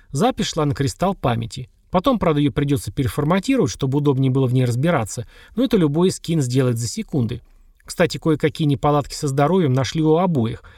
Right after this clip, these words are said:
так что их сразу укладывали в соседние капсулы. Остальных Гэл ментоскопировал, тут же проводил диагностику и назначал время для лечения, так как капсулы пока были заняты.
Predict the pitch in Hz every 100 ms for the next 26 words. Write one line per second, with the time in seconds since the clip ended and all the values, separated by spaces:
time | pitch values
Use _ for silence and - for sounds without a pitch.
0 | - - - 262 214 170 - 180 160 143
1 | 143 165 160 135 - 120 131 110 160 -
2 | 113 - 120 120 _ _ _ - 147 -
3 | 151 156 139 135 147 131 131 135 - 151
4 | 147 233 214 175 143 151 120 101 131 135
5 | 127 123 139 147 214 220 - - 151 135
6 | 147 - 208 147 160 175 151 151 156 -
7 | 123 110 127 - - - - 165 143 -
8 | 170 139 - 147 151 139 135 123 147 180
9 | 151 151 101 131